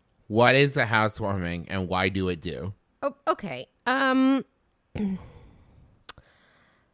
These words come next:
Speaker 2: these sort of things are always very interesting to me because it, it seems that n-, no matter which corner from the world I started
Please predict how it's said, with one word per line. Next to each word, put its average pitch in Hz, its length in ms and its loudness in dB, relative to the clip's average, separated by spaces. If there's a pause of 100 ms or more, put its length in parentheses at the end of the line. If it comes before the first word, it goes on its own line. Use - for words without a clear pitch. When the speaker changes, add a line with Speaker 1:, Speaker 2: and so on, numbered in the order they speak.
(560)
Speaker 2:
these 320 440 6
sort 247 240 2
of 214 100 0
things 190 220 0
are 180 120 4
always 170 320 4
very 160 160 -2
interesting 143 560 -6
to - 120 -12
me 135 320 -8 (280)
because 151 960 0 (200)
it, - 360 -2
it 190 180 0
seems 220 640 2
that 147 580 2 (340)
n-, - 100 -14 (200)
no 185 160 6
matter 180 260 4
which 185 400 -2
corner 165 380 0
from 156 180 -4
the 151 60 0
world 143 440 2
I 135 120 0
started 147 640 -4